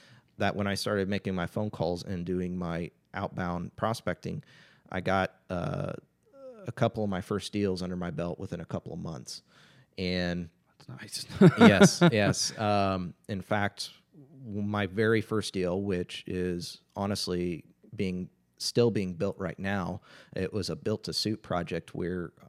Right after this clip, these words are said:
Speaker 1: we were representing a, um, of, uh, interventional radiologist to build a, uh, ambulatory surgery center here in Indianapolis to serve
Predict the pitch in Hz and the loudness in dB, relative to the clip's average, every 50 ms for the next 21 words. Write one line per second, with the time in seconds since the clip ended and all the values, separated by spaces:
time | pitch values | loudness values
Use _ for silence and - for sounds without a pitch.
0 | - - 104 101 98 98 98 98 95 92 92 90 71 - - - - - - _ | -8 -4 -2 0 0 0 0 0 0 -2 -2 -4 -6 -10 -16 -20 -20 -20 -20 _
1 | _ _ _ _ _ - 107 104 101 101 101 - - 101 90 - 101 98 92 - | _ _ _ _ _ -8 -2 0 2 2 2 2 -2 -4 -2 -2 -4 -4 -6 -4
2 | - 92 90 90 90 92 - _ _ - - _ _ _ _ _ _ - 92 87 | -6 -6 -4 -4 -8 -10 -14 _ _ -20 -20 _ _ _ _ _ _ -8 -6 -4
3 | 87 87 85 87 82 - - 87 82 - - - - - - _ _ _ _ _ | -2 -2 -4 -4 -6 -8 -8 -8 -8 -8 -8 -10 -14 -16 -18 _ _ _ _ _
4 | _ _ _ _ _ _ - _ _ _ _ _ - _ _ _ _ _ _ - | _ _ _ _ _ _ -20 _ _ _ _ _ -20 _ _ _ _ _ _ -8
5 | 101 82 - - _ - 90 92 85 - - - - _ _ _ _ _ _ _ | -8 -8 -8 -12 _ -12 -12 -10 -10 -10 -12 -14 -16 _ _ _ _ _ _ _
6 | _ _ _ 120 117 120 110 113 113 110 - - 110 101 98 101 98 95 95 98 | _ _ _ 0 0 2 4 4 2 2 0 -4 -4 -2 0 0 2 2 2 2
7 | 95 98 101 101 98 87 87 85 90 - - - 104 92 82 92 92 92 92 85 | 2 2 2 0 0 -2 -2 -2 -2 -4 -4 -4 -4 -4 -2 -2 -2 -2 -2 -4
8 | - - 90 87 85 87 87 - - _ _ _ _ _ _ _ - 98 85 85 | -4 -4 -2 -2 -2 -4 -6 -8 -12 _ _ _ _ _ _ _ -12 -10 -8 -8
9 | - - - 101 107 110 107 101 92 - - 101 90 80 - - - 107 101 90 | -8 -6 -6 -4 -2 -2 -2 -2 -2 -4 -4 -4 -4 -4 -4 -4 -4 -4 -4 -4
10 | 95 87 85 - - 95 92 85 82 - 95 95 92 87 90 92 90 92 92 90 | -6 -8 -8 -6 -8 -8 -6 -6 -8 -6 -6 -6 -6 -6 -6 -8 -6 -6 -6 -6
11 | 90 - - 92 92 - - - - 90 87 87 - - - - 104 95 92 92 | -8 -6 -8 -8 -8 -8 -10 -8 -6 -6 -6 -6 -6 -8 -4 -2 0 0 0 0
12 | 92 90 90 | 0 -2 -6